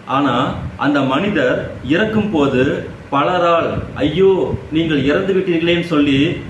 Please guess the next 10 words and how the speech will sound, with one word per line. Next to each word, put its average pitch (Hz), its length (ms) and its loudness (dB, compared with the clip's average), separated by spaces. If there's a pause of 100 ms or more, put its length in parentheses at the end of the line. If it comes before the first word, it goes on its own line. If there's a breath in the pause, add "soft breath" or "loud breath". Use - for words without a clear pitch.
கதறி 190 300 0
கண்ணீர் 175 360 0
விடுறாங்க 143 340 0
பாத்தீங்கல்ல, 131 560 0 (220)
அந்த - 260 0
இடத்துல 160 300 0
தான் 135 300 0 (200)
அவருடைய 143 420 0
வாழ்வின் 147 680 0 (160)
முக்கியத்துவம் 151 680 0